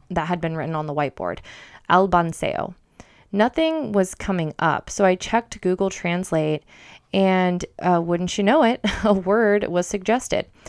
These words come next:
It was an Arabic word called Almansa, meaning platform. I just thought, "Well, okay, I have no idea what I would need to know about a platform, but whatever." I just kept that in the back of my mind for a later date.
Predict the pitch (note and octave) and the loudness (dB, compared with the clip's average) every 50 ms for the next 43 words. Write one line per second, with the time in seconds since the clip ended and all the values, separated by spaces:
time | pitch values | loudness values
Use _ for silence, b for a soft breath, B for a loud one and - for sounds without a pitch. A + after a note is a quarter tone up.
0 | B B B B B B G3 A3+ B3 B3+ A3+ A3+ G#3 - - E3+ E3 F3+ G3+ G#3 | B B B B B B 2 4 4 4 4 2 -2 0 0 2 4 4 4 4
1 | C#4+ C#4+ C#4 - C#4 D4 D4+ D4+ D#4 D#4 - - - _ _ _ - - - - | 2 0 0 0 0 2 4 4 2 2 0 -2 -6 _ _ _ -20 -10 -2 0
2 | G3+ F#3+ F#3 F#3 F3 - - - F3 F3 F3 E3+ E3+ E3 E3 F#3 A3 - - D#4+ | 2 2 2 2 0 -2 -4 -2 0 0 0 0 -2 -2 -2 -2 -2 0 2 4
3 | E4 F4+ G4 G4+ - _ b b b b b b b b b b G3+ G3+ F#3+ F#3 | 4 4 4 0 -2 _ b b b b b b b b b b 2 4 4 2
4 | E3+ F3 - - B3 - - - - D#3 D#3 - - G3+ F#3 - - _ _ _ | -2 -4 -6 -2 -4 -4 -4 -2 -4 -2 -2 -2 -4 -8 -12 -14 -18 _ _ _
5 | _ _ _ _ _ _ - - - A#3 B3 A#3 B3+ B3 - - A3+ G#3+ - G3+ | _ _ _ _ _ _ -14 -6 -2 -2 0 0 -2 -2 0 2 2 4 4 4
6 | F#3+ F#3 F#3 F#3 F3+ F3+ - - - - - G#3+ F3 E3+ E3+ F3 G3 G#3 b b | 4 6 6 6 4 4 2 0 -2 0 2 2 4 4 2 0 0 -4 b b
7 | b b b b b b b b - F#3+ G3+ G#3+ G3+ A3 G3+ F#3 F#3 F#3+ G3 G#3+ | b b b b b b b b 2 2 4 4 2 0 -2 -2 0 0 2 2
8 | C4+ D#4+ D#4 A3+ G3+ F#3 F3+ F3 F3 F3 - - F3+ F#3 F#3+ F#3 F3+ F3+ F3 F3 | 4 4 4 4 4 4 6 4 4 2 0 -2 0 0 2 4 4 4 2 2
9 | F3 E3+ - F3 F3+ F#3 F#3 E3+ F#3 F#3 F3+ F3+ F3 - - - F3+ F3 E3+ D#3+ | 0 -2 -4 -6 -4 -4 -4 -2 -2 -2 -2 -4 -4 -6 -6 -4 -2 -2 0 0
10 | E3 - E3 D#3+ D3+ - - - - E3+ E3+ - - - D#3 - E3+ - F3 F3+ | 0 0 0 0 0 -4 -6 -4 -2 -2 -2 -4 -6 -8 -6 -6 -4 -4 -4 -4
11 | F3 E3+ - F3+ F3+ F3 G3 F#3+ F3+ D#3 D#3 D3+ E3 F3+ - B B B B B | -6 -2 0 0 2 4 4 4 4 4 2 0 0 0 -4 B B B B B
12 | B B B B - F3+ F#3+ G3 G3 G#3 - - - A3 G#3+ - - G#3 G3 F#3+ | B B B B 0 0 0 2 0 -4 -6 -2 -2 -2 -2 0 2 2 2 2
13 | - F#3+ F3+ E3+ E3 D#3+ - E3+ E3 E3 F#3+ A3 A3 E3 - - - - E3+ E3+ | 2 0 0 0 0 0 -2 -4 -2 -2 0 -2 -2 -4 -6 -6 -4 0 0 2
14 | E3 E3 E3 - - E3+ E3 E3 D#3+ E3 D#3 D#3+ D#3 A#3 C4 - - _ | 2 2 2 0 0 0 0 0 0 0 -2 0 0 0 0 0 -4 _